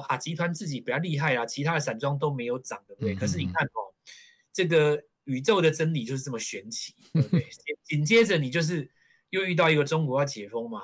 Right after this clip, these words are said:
Speaker 1: 对不对？
Speaker 2: 嗯。
Speaker 1: 有，有时候事情很，很妙的哦，反正它接起来了哦。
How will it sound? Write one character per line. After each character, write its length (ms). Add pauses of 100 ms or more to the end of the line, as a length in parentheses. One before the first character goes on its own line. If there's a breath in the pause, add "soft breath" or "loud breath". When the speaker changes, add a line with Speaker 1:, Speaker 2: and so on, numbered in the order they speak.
Speaker 1:
对 0
不 60
对？ 100
Speaker 2:
嗯。 20
Speaker 1:
有， 160
有 140
时 80
候 80 (200)
事 220
情 220
很， 160
很 140
妙 260
的 160
哦， 120
反 120
正 80
它 60
接 160
起 140
来 100
了 160
哦。 20